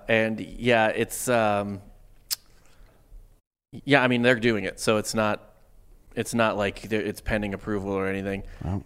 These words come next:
Speaker 1: And the, uh, according to one of their, uh, the owner, he just said, "We're always trying to figure out what is the best fan experience." So their owner, Jesse Cole,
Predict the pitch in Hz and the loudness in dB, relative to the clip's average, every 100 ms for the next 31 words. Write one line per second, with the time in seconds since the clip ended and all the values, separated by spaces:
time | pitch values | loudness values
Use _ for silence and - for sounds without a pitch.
0 | - 117 117 113 107 107 - 143 123 110 | 0 0 2 2 0 -4 -2 0 2 2
1 | 113 107 117 110 110 - - - - 110 | 0 2 0 2 0 -4 -20 -14 0 2
2 | 101 98 95 60 67 107 110 120 117 101 | 4 2 0 -6 -12 -2 0 2 2 0
3 | 98 - - 110 107 113 101 117 127 127 | -4 -8 -10 -6 -2 -2 2 4 4 4
4 | - 123 - 123 123 117 110 110 117 110 | 0 0 0 0 4 4 4 4 4 2
5 | 101 101 107 95 - 117 104 98 - 98 | -2 0 0 0 -4 -2 -2 -4 -8 -8
6 | - - - - - _ _ _ _ _ | -6 -8 -10 -14 -16 _ _ _ _ _
7 | _ _ _ - 127 143 131 131 110 110 | _ _ _ 2 4 6 4 2 2 2
8 | 113 110 - 113 98 92 | 2 0 2 2 2 -2